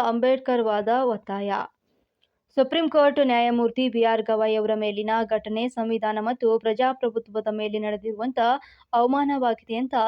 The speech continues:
ಸಾಮಾಜಿಕ ನ್ಯಾಯ ಮತ್ತು ಜಾತ್ಯತೀತ ನಿಲುವು ಹೊಂದಿರುವಂಥ ನ್ಯಾಯಾಧೀಶರ ಮೇಲಿನ ಘಟನೆಯು ಖಂಡನೀಯವಾಗಿದ್ದು, ಇಂತಹ ಘಟನೆಗಳು ಮತ್ತು ಮ-, ಮತ್ತೆ ಮರುಕಳಿಸದಂತೆ ರಾಷ್ಟ್ರಪತಿಗಳು ಹಾಗೂ ಕೇಂದ್ರ ಸರ್ಕಾರ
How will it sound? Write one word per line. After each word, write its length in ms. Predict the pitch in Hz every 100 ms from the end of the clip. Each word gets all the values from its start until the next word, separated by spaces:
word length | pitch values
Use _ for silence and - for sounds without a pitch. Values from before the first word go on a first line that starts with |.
| 220
ಸಾಮಾಜಿಕ 540 | 233 247 277 254 254 277
ನ್ಯಾಯ 300 | 262 226 220
ಮತ್ತು 280 | 214 254 233 220 220
ಜಾತ್ಯತೀತ 520 | 233 233 247 233 220 220
ನಿಲುವು 300 | 214 214 214
ಹೊಂದಿರುವಂಥ 460 | 214 208 208 240 262 220 277 - - - -
ನ್ಯಾಯಾಧೀಶರ 760 | 240 247 269 285 285 285 285 269
ಮೇಲಿನ 400 | 233 226 226 233 226
ಘಟನೆಯು 440 | 214 214 214 214 247 233
ಖಂಡನೀಯವಾಗಿದ್ದು, 880 | 214 214 214 214 202 208 233 240 220
ಇಂತಹ 340 | 220 254 269 269 240
ಘಟನೆಗಳು 480 | 220 220 220 208 208 233
ಮತ್ತು 220 | 254 226 262 294 _ _ _ _
ಮ-, 300 | 214 226 240
ಮತ್ತೆ 320 | 262 269 269 302
ಮರುಕಳಿಸದಂತೆ 880 | 240 220 254 254 233 233 220 214 233 233
ರಾಷ್ಟ್ರಪತಿಗಳು 760 | 208 214 - 214 202 208 208 196
ಹಾಗೂ 260 | 214 214 233
ಕೇಂದ್ರ 300 | 233 214 208 214
ಸರ್ಕಾರ 360 | 208 202 214